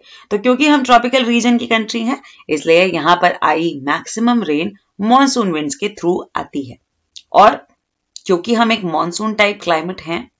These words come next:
इसलिए हमारे इंडिया में जो एग्रीकल्चर है,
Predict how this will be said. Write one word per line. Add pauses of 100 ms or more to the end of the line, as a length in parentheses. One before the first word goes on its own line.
(540)
इसलिए
हमारे
इंडिया
में
जो
एग्रीकल्चर
है,